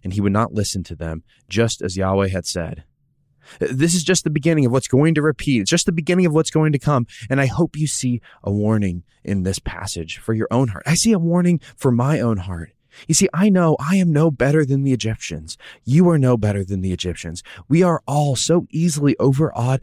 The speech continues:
by power. We're all so easily sucked into our culture's idols and narratives and structures. We can all so easily think that the current order of things is just the definitive order of things, just the way it is.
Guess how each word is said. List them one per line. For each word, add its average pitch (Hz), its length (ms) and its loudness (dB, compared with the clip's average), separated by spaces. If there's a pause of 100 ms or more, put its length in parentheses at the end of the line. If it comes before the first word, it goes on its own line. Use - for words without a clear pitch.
(240)
by 110 160 2
power. 92 560 -4 (400)
We're 143 300 4
all 165 260 2
so 160 380 4
easily 156 420 2
sucked - 400 -4
into 147 380 2
our 107 180 4 (240)
culture's 135 400 2 (140)
idols 110 400 0
and 98 120 0
narratives 113 440 2
and 95 100 -6
structures. 95 760 -4 (440)
We 165 140 4
can 196 140 2
all 175 220 4
so 165 220 2
easily 156 320 2
think 160 240 -2
that 139 100 -2
the 135 80 0
current 175 340 -2
order 147 240 4
of 156 100 0
things 156 280 0
is 127 60 -4
just - 240 -2
the 131 80 0
definitive 147 580 0
order 135 240 2
of 135 100 0
things, 147 300 -2
just - 200 -6
the 143 60 -2
way 127 220 2
it 117 80 2
is. 104 320 0